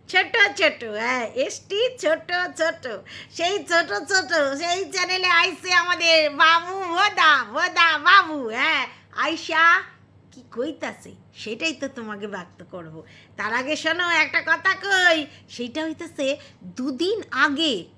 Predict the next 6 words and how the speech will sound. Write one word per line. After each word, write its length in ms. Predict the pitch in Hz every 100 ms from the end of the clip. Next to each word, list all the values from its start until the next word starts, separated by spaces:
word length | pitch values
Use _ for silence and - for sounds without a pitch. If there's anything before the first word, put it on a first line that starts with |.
| -
দুদিন 560 | 156 214 226 285 320
আগে 600 | 247 208 254 330 294 294 302 - -
আমাগো, 640 | 254 262 302 320 294 302 - -
আমাগো 300 | 233 277 302
কুইনাইন 500 | 311 359 359 359 349
কইছিল 520 | 359 392 381 427 392